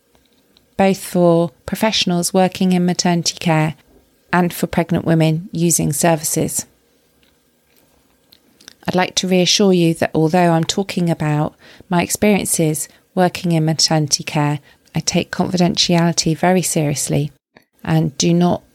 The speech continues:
give any personal information about any of my patients. If you've enjoyed listening, I'd love you to recommend the Obs Pod to friends or colleagues, and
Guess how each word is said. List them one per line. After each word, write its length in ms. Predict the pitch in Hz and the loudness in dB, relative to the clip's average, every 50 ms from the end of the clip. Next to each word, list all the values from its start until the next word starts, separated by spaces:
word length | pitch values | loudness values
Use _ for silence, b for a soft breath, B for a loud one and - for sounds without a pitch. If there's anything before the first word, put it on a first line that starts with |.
| _ _ _ _ _ _ _ _ - | _ _ _ _ _ _ _ _ -4
give 200 | - - 170 160 - - - | 0 0 0 0 -2 -2 -2
any 380 | 175 170 170 170 170 175 - _ _ _ _ | 0 2 2 2 0 0 -4 _ _ _ _
personal 600 | - - 170 165 156 - - - 165 156 - - - | -2 0 0 2 2 0 0 0 0 -2 -2 -4 -4
information 720 | 170 165 160 - 175 165 156 156 151 - - 151 147 143 b b b b b b | -6 -6 -4 -2 0 2 2 2 0 0 -2 -2 -4 -6 b b b b b b
about 440 | - - - 151 147 147 - - - - - | -8 -4 0 2 2 2 0 -2 -6 -4 -2
any 320 | 175 165 160 151 156 - - | 0 0 2 0 -2 -2 -4
of 180 | 156 147 - | -6 -4 -2
my 140 | 165 151 143 143 | -2 -2 -2 -2
patients. 720 | - - 160 - - - - 98 - - - - - - _ _ - - _ _ _ _ _ _ _ _ _ _ _ _ _ | -2 -6 -6 -4 -4 -4 -4 -6 -6 -6 -4 -4 -4 -6 _ _ -20 -20 _ _ _ _ _ _ _ _ _ _ _ _ _
If 180 | - 196 - | -4 -2 0
you've 180 | 226 208 190 - | 0 0 2 2
enjoyed 460 | 196 202 190 - 226 233 240 233 - | 0 2 2 4 4 4 4 4 2
listening, 500 | 175 165 - - - 165 160 160 170 170 B B B B B - | 0 -2 -2 -4 -2 -2 0 0 -2 -4 B B B B B -4
I'd 140 | 180 180 185 | -4 -2 0
love 240 | 185 196 202 - | 0 0 0 0
you 120 | - 170 165 | -2 -2 -2
to 220 | - - - 175 165 | -2 0 0 0 0
recommend 560 | 180 196 196 - 175 165 160 156 160 156 151 | 0 -2 -2 -4 -4 -2 -2 -2 -4 -4 -6
the 120 | - 160 | -4 -2
Obs 220 | - 160 151 - - | -2 -2 -2 -4 -8
Pod 400 | - - 151 151 151 - - B B B B B B B B _ _ - | -6 -4 -2 -2 -2 -2 -4 B B B B B B B B _ _ -6
to 500 | - - 185 170 165 165 165 165 170 - _ _ _ _ _ _ _ _ _ | -2 0 0 2 2 2 2 0 -2 -4 _ _ _ _ _ _ _ _ _
friends 440 | - - - 214 208 208 202 190 - | -12 -2 0 2 2 2 2 2 0
or 100 | 175 160 | 0 0
colleagues, 760 | 156 - - 165 156 147 147 147 156 165 - - - - - _ _ _ _ _ _ _ _ _ _ _ _ _ _ _ _ _ _ _ _ _ _ _ _ _ _ _ - | -2 -2 0 0 2 2 2 2 0 -2 -4 -6 -6 -8 -8 _ _ _ _ _ _ _ _ _ _ _ _ _ _ _ _ _ _ _ _ _ _ _ _ _ _ _ -2
and 440 | 170 165 165 165 165 165 165 - | 0 2 2 2 0 -2 -4 -8